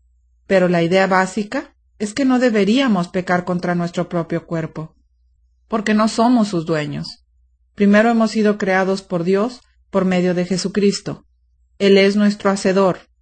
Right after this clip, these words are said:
y por lo tanto somos responsables ante Él por todo lo que hacemos.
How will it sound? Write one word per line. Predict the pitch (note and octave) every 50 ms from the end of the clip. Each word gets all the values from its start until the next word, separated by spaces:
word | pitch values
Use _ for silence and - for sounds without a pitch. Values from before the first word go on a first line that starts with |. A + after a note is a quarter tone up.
| _ _ _ _ _
y | - G#3
por | G#3 G#3 G3 F#3+
lo | F#3+ F#3 F#3
tanto | - G3+ F#3 F#3+ G3+ A3 A#3
somos | A#3+ - A3 F#3+ F#3+ G3
responsables | G3 F#3 F#3 F#3 - F#3 F3+ F3+ F3 G#3 G3 G3+ G#3 G#3+ G#3+ G#3
ante | A3 G#3+ G#3+ G#3+ A3 G#3+ F#3 E3
Él | E3+ F3+ G#3 G#3 - _ _ _ _
por | - G#3+ G#3
todo | G#3+ - G3 F3+ F3+ F3
lo | E3+ E3+ E3
que | - E3
hacemos. | D#3+ - - E3 D3+ C#3+ C#3 D3 D3+ - - _ _